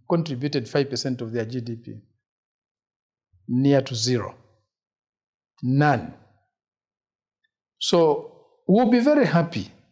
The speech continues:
if this six hundred billion they have promised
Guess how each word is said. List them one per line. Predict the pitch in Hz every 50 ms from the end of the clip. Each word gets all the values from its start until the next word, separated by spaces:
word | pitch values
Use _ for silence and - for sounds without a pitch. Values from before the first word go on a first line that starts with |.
| _ _ _ _ _ _
if | - 175 175 -
this | 160 165 196 190 196 -
six | 180 160 - -
hundred | - 151 156 151 143 127 117 117 110 113
billion | 147 151 143 139 123 117
they | 110 120
have | 117 110 -
promised | - - 139 131 117 - - - - - -